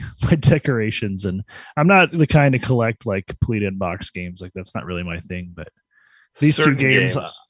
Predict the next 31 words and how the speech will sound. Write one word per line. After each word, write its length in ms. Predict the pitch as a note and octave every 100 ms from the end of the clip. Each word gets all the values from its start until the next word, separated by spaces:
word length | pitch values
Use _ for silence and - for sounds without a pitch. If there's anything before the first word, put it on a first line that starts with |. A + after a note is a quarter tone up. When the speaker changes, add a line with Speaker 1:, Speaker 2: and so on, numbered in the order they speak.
| -
Speaker 1:
I 160 | E3
bring 220 | F3 G3 F#3
up 120 | C#3+
these 180 | C#3+ B2+
games 280 | B2 A2+ A2+
a 60 |
lot, 300 | G2 F#2 F2 _ -
<laughs> 220 | C3 -
and 220 | D#3+ C3+ A#2+
Speaker 2:
Yeah. 180 | -
Speaker 1:
I 60 | B2
don't 280 | C3+ C3 A#2
always 480 | C3+ C3 B2 A#2+ -
do 200 | A#2 G#2+
it 100 | G2+
in 100 | G2
an 100 | G2
ironic 500 | F#2+ F#2 F#2 G2 -
way. 380 | F#2+ F2 E2 E2+
I, 60 | G2
I 40 |
just, 260 | F#2 G#2+ - _ _ - -
they 120 | G2
come 260 | - G#2+ F2+
up 120 | E2+ - _ _ - - - _ -
a 60 |
lot 400 | A2+ G#2+ F#2+ -
when 140 | A2 G#2
I'm 80 | G2+
talking 380 | A#2+ G2 A2
about 240 | F#2+ F2+